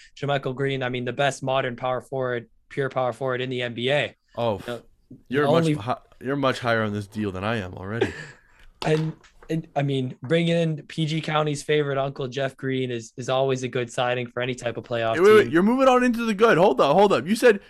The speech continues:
Speaker 2: you said start with the less good and then move on to the good. Hold up. We're starting with the less good. Hold up.
Speaker 1: Well, I don't know what else is in your less good.
Speaker 2: Uh, JaMychal Green.
Speaker 1: Mm.
Speaker 2: You, you were president of the JaMychal Green Sucks fan club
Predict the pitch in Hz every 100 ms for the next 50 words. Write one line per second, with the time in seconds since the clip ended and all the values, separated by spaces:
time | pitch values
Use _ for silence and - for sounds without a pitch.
0 | _ 196 294 269 233 208 226 214 208 175
1 | 185 202 208 180 151 156 165 175 170 160
2 | 151 147 147 113 135 151 113 123 127 170
3 | 208 185 151 147 147 - 135 98 104 160
4 | 147 107 151 131 156 147 151 202 233 180
5 | 170 151 147 143 135 131 120 117 113 -
6 | 120 190 226 - - - _ 165 180 -
7 | 131 110 185 214 233 247 233 262 269 214
8 | 104 92 92 120 143 _ _ 196 247 190
9 | 113 - _ - _ _ - _ - _
10 | 151 240 - - - 202 311 311 294 -
11 | 240 294 269 269 247 202 220 214 180 220
12 | 233 233 240 226 240 208 - - 240 233
13 | - 240 240 233 214 190 -